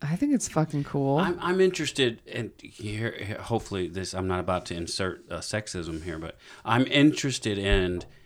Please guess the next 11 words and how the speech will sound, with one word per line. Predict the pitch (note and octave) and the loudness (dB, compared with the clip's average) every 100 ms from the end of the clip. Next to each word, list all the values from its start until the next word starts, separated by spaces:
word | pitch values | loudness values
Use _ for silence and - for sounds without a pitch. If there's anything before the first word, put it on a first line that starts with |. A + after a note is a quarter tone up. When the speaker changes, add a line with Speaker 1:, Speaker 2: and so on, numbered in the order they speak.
| - - | -10 0
Speaker 2:
in | G2+ | 0
how | F#2 - G#2 G2+ G2 F#2+ F#2 F#2 _ _ _ _ - | 0 0 2 4 4 2 -2 -6 _ _ _ _ -16
the, | F2+ F2+ F#2+ - | -8 0 0 2
I'm | G#2 | 0
assuming | G2+ - C3+ C3+ A2 - | 0 2 4 6 4 2
it, | - - A2 - - | -8 -8 -8 -8 -8
she | - G#2+ | -6 -4
proposed | - - G#2 F2+ | -4 0 0 0
to | - F2 | -4 -4
a | |
man. | F2 G#2+ E2 - E2+ | -2 -2 -4 -6 -12